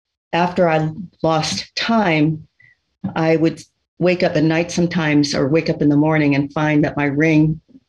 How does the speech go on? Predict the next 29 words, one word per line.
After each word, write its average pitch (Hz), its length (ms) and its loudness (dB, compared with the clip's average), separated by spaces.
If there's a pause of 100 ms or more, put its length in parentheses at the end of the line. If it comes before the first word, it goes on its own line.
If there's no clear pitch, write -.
(220)
was 143 500 -2 (920)
mangled. 151 540 2
It's 139 280 -4
really 151 440 0
just - 440 -4 (140)
crushed - 480 0
down 143 320 2
on 139 140 2
my 135 360 -2
finger, - 520 0 (580)
uh, 139 220 -2
or 151 100 0
sometimes 180 380 2
just, - 240 -4
just 185 260 0
bent, 139 380 0
not, 147 280 -2 (220)
not 147 220 -2
necessarily 135 600 0
crushed, 131 440 -4
but 127 140 0
just, - 380 -4 (1120)
just - 320 -6 (140)
bent 151 300 0
in 139 260 0
some 147 420 0
strange 143 460 0
way. 151 380 2
And 151 240 -2